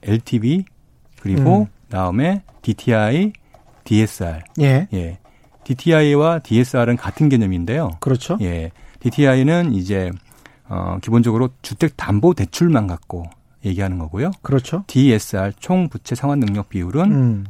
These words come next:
Speaker 1: 이거는 이제 전체의 부채의 원리금을, 어, 감안하는 거예요.
Speaker 2: 이거
Speaker 1: 예.
Speaker 2: 디에스알 도입한다고 지난해 그랬었는데 이거 도입했습니까?
Speaker 1: 이천십팔 년 구일삼 대책 때,
Speaker 2: 예.
Speaker 1: 어,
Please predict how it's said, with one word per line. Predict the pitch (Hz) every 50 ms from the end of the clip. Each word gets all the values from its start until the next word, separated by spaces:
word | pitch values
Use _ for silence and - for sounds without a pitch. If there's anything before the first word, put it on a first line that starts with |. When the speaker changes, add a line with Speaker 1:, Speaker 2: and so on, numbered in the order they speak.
| - -
Speaker 1:
이거는 | 107 98 95 98 113 139 135
이제 | 101 82 82 - 123 147 160 - - - - _ _
전체의 | - - 95 107 147 156 - - - 175 165 156 156 170 156 -
부채의 | - 101 - - - - 123 110 104 117 147 170 190
원리금을, | 160 107 90 95 104 113 123 123 117 113 104 101 98 90 92 101 - - - - _ _ _
어, | - 80 -
감안하는 | - - 98 104 113 113 110 104 95 90
거예요. | 85 80 80 80 80 80 78 - - _ _ - - - - -
Speaker 2:
이거 | - 156 170 220 226
Speaker 1:
예. | -
Speaker 2:
디에스알 | - - 151 175 220 233 - - 254 247 214 180
도입한다고 | 143 - 139 160 175 - - - 269 285 269 254 254 233 226 214 202 196 185 175 185 196 190 190 180 139
지난해 | - - - 131 143 156 170 180 175 180 175 160 147 123 110 - - _
그랬었는데 | - - 147 156 147 - 185 156 156 165 160 143 131 131
이거 | 156 170 190 160 - - _ _ _ _ _ _
도입했습니까? | - 143 175 220 - _ _ _ _ - - 233 - _ _ _ - - - - - 160 143 120 104 - 165 214 - - - - - - - - _ _ -
Speaker 1:
이천십팔 | 131 123 127 - - - 156 160 156 160 151 151 151 147 143 131 - - - - 170 160
년 | 156 156
구일삼 | - - 120 117 113 - - 127 127 117
대책 | - 98 - - 110 -
때, | - 156
Speaker 2:
예. | 135 120 - 95 98 92 87 90 90 90 - _ _ _ _ _ _
Speaker 1:
어, | - 95 85 85 85 85 87 87 87 90 90 95 98 98